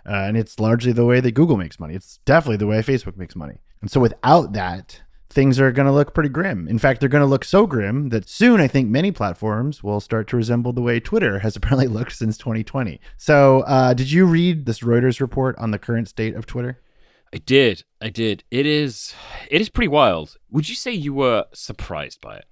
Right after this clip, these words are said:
Speaker 1: I, uh, I went back into my archives, actually, to see exactly when I started to write in Garbage Day that Twitter was dying, and it was December second, twenty twenty. So I do feel, uh, like I was, I'm gonna take a victory lap personally for that. If you don't know what we're talking about,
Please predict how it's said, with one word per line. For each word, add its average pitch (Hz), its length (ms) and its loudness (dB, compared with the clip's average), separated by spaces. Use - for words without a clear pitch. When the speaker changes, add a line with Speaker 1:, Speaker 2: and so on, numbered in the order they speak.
Speaker 1:
I, 180 300 6
uh, 165 320 6
I 160 80 6
went 175 240 2
back 135 460 -4
into 143 180 0
my 120 200 -2
archives, 110 480 -8
actually, 98 420 -8
to 113 120 -8
see 127 320 -4
exactly 131 500 0
when 127 300 0
I 117 160 -2
started 120 420 0
to 110 360 -4
write 117 280 0
in 110 120 -4
Garbage 110 340 -2
Day 110 140 0
that 98 120 -6
Twitter 110 280 -2
was 98 160 -4
dying, 98 400 -4
and 87 120 -6
it 104 40 -4
was 92 160 -8
December 165 420 0
second, 151 420 0
twenty 120 260 -2
twenty. - 380 -12
So - 160 -8
I 107 60 0
do 135 220 4
feel, 131 640 2
uh, 107 380 -4
like 101 180 -8
I 107 40 -2
was, 101 220 -6
I'm 135 140 2
gonna 170 140 2
take 143 180 0
a 127 40 -4
victory 117 300 -6
lap 101 300 -6
personally 98 400 -10
for 92 160 -14
that. 87 420 -8
If 139 160 0
you 147 120 2
don't 175 240 2
know 196 80 4
what 170 160 4
we're 135 80 -2
talking 113 480 -2
about, 82 380 -10